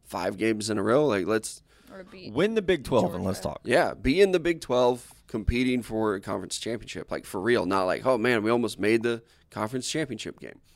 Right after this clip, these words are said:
Speaker 1: The Big twelve is
Speaker 2: Yeah.
Speaker 1: the easiest conference to make the championship game.
Speaker 2: Yeah, we were talking about that with Iowa State 'cause we were like, if you're gonna stay at a school that's not necessarily, like, the big powerhouse in that conference, like, the Big twelve is the place to do it.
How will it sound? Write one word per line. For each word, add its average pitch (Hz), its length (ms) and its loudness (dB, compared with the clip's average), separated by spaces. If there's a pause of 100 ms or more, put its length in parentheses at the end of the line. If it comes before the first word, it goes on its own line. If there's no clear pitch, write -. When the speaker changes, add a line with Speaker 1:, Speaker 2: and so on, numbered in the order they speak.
Speaker 1:
The 131 80 -2
Big 190 200 6
twelve 170 200 0
is 120 80 -4
Speaker 2:
Yeah. - 60 -4
Speaker 1:
the 123 100 0
easiest 117 320 0
conference 101 480 -8 (300)
to 123 120 0
make 110 340 0
the 110 100 -2
championship 98 640 -8
game. 82 240 -8
Speaker 2:
Yeah, 165 180 -8
we 208 140 -4
were 302 100 -2
talking 240 240 2
about 208 160 -4
that 185 160 -2
with 185 120 -6
Iowa 190 180 -4
State 190 240 -6
'cause 185 140 -14
we 202 60 -4
were 202 80 -4
like, 190 260 -4
if 208 140 -4
you're 233 140 -2
gonna 269 300 -6
stay 196 340 0
at 196 60 -2
a 190 80 -8
school 190 300 -10
that's 185 200 -14
not 180 140 -6
necessarily, 175 380 -6
like, 175 160 -10 (120)
the 190 140 -6
big 180 400 -8
powerhouse 170 580 -6
in 180 180 -10
that 165 200 -10
conference, 180 440 -8
like, 190 140 -8
the 208 80 -6
Big 202 200 -4
twelve 180 240 -4
is 165 80 -14
the 127 60 -18
place 147 240 -10
to - 80 -18
do 120 180 -10
it. 90 120 -14